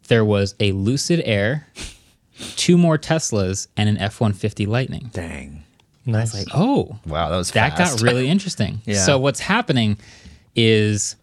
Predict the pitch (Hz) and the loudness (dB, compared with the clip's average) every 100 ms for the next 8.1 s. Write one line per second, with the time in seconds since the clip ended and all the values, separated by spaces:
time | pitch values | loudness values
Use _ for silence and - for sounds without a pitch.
0 | _ _ _ _ - - _ - - 165 | _ _ _ _ -20 -20 _ -6 2 2
1 | 160 143 139 147 175 135 139 131 127 104 | 4 2 2 2 0 2 2 2 0 2
2 | 113 104 101 98 104 104 - 104 92 98 | 2 2 2 0 0 -2 0 0 0 -2
3 | - 123 - 107 110 101 95 90 123 113 | -2 -2 -2 -2 -2 0 0 0 -2 0
4 | 107 - 127 117 107 - - - 110 113 | -2 0 2 2 0 -8 -14 -2 2 2
5 | 113 107 107 101 104 98 98 98 95 95 | 2 2 2 2 2 2 2 0 0 -4
6 | _ _ - 101 92 90 - _ _ - | _ _ -8 -4 -2 -4 -6 _ _ -2
7 | 104 - 104 - 95 98 - 98 95 90 | -2 0 -2 0 -2 -2 -2 -6 -4 -6